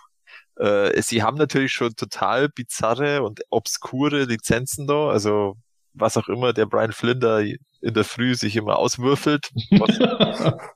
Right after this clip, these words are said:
Speaker 1: irgendwelche japanischen Roboter, was auch immer, und dann dazwischen Planet der Affen und Alien. Also es ist schon, äh, sehr, äh,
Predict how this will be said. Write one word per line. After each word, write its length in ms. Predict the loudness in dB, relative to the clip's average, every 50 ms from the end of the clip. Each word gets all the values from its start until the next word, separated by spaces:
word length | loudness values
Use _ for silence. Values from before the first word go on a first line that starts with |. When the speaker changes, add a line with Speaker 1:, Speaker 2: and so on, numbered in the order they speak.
| _ _ _ _
Speaker 1:
irgendwelche 640 | 2 2 2 2 0 0 2 2 2 2 0 -2 -2
japanischen 1120 | 0 0 0 -2 -2 -4 -2 -2 -2 -2 -2 -4 -4 -6 -8 -10 -10 -12 -12 -10 -8 -6
Roboter, 1080 | -4 -2 -2 -2 0 0 0 0 0 -2 _ -2 0 0 2 0 0 0 0 0 -2 -4 -10 _ _ _ _ _ _ _ _ _ _ _ -2
was 220 | -2 0 2 0
auch 140 | 0 0 0
immer, 600 | -2 -2 0 0 2 2 2 2 2 0 0 -2 -4 -10 -16 -20 _ _ _ _ _ -20 -20 -8
und 160 | -8 -2 0
dann 100 | 2 2
dazwischen 480 | 2 2 0 2 0 0 -2 -2 -4 -4
Planet 340 | 0 0 2 2 0 0 0
der 160 | 0 2 2
Affen 420 | 0 0 -2 -4 -8 -10 -6 -6 -6
und 160 | -4 -4 -2
Alien. 420 | 0 0 0 0 0 0 -2 0
Also 200 | -2 -2 0 0
es 100 | -4 -4
ist 180 | -4 -4 -4 -2
schon, 160 | -2 0 0
äh, 280 | 2 2 2 2 2 0
sehr, 540 | 0 -2 0 0 0 0 0 0 0 -2 -2
äh, 420 | -2 0 0 0 0 0 0 -2